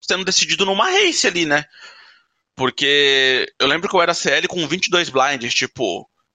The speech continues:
aí logo em seguida tinha o Marcelinho e o Daniel, né, que eles ficavam revezando ali a segunda posição.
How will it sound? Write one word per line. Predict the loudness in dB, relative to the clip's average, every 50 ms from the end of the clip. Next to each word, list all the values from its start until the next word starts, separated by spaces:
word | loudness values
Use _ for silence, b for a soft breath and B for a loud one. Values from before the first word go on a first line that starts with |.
| _ -10 -4
aí | -2 0 0 0 0
logo | 0 0 0 -2 -2
em | -4
seguida | -4 -2 -2 -2 0
tinha | 0 0
o | 0
Marcelinho | 0 0 -2 -2 -2 -2 0 0 0 0 0 2
e | 2
o | 2 2
Daniel, | 2 0 0 2 2 2 2
né, | 0 -2
que | -2 -2
eles | -4 -4
ficavam | -2 -2 -2 -2 0
revezando | -2 -2 0 -2 -2 0 0 0 2 2
ali | 0 0
a | -2
segunda | -2 -2 -4 -4 -4
posição. | -4 -4 -4 -2 -2 -2 0 0 0 0 -2